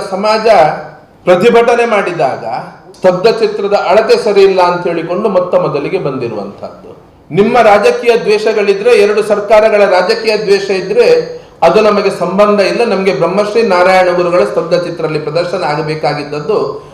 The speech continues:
ನಾವು ಯಾವುದೇ ರಾಜಕೀಯ ಮಾಡ್ಲಿಕ್ಕೆ ಹೊರಟದ್ದಲ್ಲ, ನಮ್ಮ ಗುರುಗಳಿಗೆ ಗೌರವವನ್ನು ಸಿಗಬೇಕಿತ್ತು ಅಂತ ಹೇಳಿಕೊಂಡು,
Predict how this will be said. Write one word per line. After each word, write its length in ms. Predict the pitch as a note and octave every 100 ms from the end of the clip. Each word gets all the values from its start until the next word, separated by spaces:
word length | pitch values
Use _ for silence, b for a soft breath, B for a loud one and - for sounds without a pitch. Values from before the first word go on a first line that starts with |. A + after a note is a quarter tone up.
| -
ನಾವು 260 | D#3+ E3+ E3
ಯಾವುದೇ 300 | F3+ F3+ G#3
ರಾಜಕೀಯ 480 | F3+ G#3 G#3+ A3
ಮಾಡ್ಲಿಕ್ಕೆ 440 | G3 F#3 F#3 F3 E3+
ಹೊರಟದ್ದಲ್ಲ, 480 | E3+ D#3+ D#3+ F3+ G#3+ C#3 - - - - - - C#3+
ನಮ್ಮ 180 | F3+ F3+
ಗುರುಗಳಿಗೆ 480 | D#3 G3+ G3 F3+ G3
ಗೌರವವನ್ನು 500 | D#3 F3 F3 D#3 E3+
ಸಿಗಬೇಕಿತ್ತು 680 | - D3+ D#3+ C3+ C3 G#2+ G#2+
ಅಂತ 160 | D3+ -
ಹೇಳಿಕೊಂಡು, 640 | G#2 G#2 F#2 F2+ -